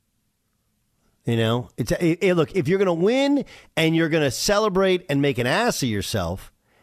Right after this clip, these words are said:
and then somebody comes over to shake their, your hand and you ignore them, that's different than you just like, "Hey, I've done this for a long time. Those guys were douches all series, all season long. Like, I'm not shaking their hands. Uh, this is not what I'm,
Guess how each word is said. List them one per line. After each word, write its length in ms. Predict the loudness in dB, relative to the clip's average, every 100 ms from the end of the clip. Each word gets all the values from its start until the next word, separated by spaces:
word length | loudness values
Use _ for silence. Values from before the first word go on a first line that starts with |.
| -4
and 120 | -2
then 100 | 0
somebody 320 | 0 0 0
comes 240 | 0 0
over 140 | 0 0
to 60 |
shake 280 | -2 0 -2
their, 180 | 0 -2
your 180 | 0 0
hand 420 | 0 0 2 0 -2
and 260 | -2 0 0
you 180 | 0 0
ignore 380 | 0 0 2 2
them, 300 | 0 0 -4 -12 -20 -6
that's 280 | -2 -2 0
different 380 | -2 0 0 2
than 340 | 2 0 -2 -10 _ _ -6
you 100 | -2
just 280 | -2 -2 -2
like, 280 | -2 -4
"Hey, 200 | -4 -2
I've 120 | 0 0
done 140 | 0
this 140 | -2
for 100 | -2
a 40 | -2
long 200 | 0 0
time. 360 | -2 -2 -2 -6 _ _ _
Those 240 | -2 0
guys 260 | 0 0 0
were 100 | -2
douches 480 | 0 0 0 -2 -2
all 160 | -2 -2
series, 500 | -2 0 0 -2 -4
all 180 | -4
season 380 | -2 -2 -2 -2
long. 260 | 0 0 -2
Like, 220 | -4 -6 -6
I'm 120 | -2
not 160 | -2 -2
shaking 220 | -2 -2
their 120 | -2
hands. 340 | -2 -2 -4 -8 -20 -14 -6
Uh, 60 |
this 220 | -2 -2 -2
is 80 |
not 320 | -2 -2 -4 -8 -6
what 140 | -2
I'm, 140 | -2